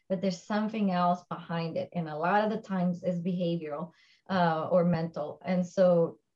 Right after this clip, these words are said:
it's, it's kinda nice to, to have that. The other thing is that medical doctors are not trained in nutrition, not even Western nutrition, let alone Eastern nutrition, which totally has a different perspective on food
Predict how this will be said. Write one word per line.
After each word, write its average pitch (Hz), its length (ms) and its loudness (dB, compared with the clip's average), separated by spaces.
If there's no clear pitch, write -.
it's, 196 280 -6
it's - 400 -6
kinda 254 220 -2
nice 196 360 2
to, 175 200 -4
to 202 100 -2
have 180 400 0
that. 160 320 -2
The 233 140 0
other 277 180 4
thing 220 220 -2
is 196 180 -2
that 185 260 -2
medical 185 440 -2
doctors 170 440 -8
are 175 160 -4
not 165 300 -4
trained 175 320 -2
in 175 200 -2
nutrition, 170 680 -10
not 226 140 0
even 208 240 2
Western 175 440 -4
nutrition, 156 600 -10
let 185 180 4
alone 180 380 2
Eastern 202 380 -4
nutrition, 170 420 -6
which 160 140 -14
totally 185 400 -2
has 196 220 -6
a 208 60 -8
different 175 300 -2
perspective 170 520 -8
on 160 160 -6
food 170 320 -8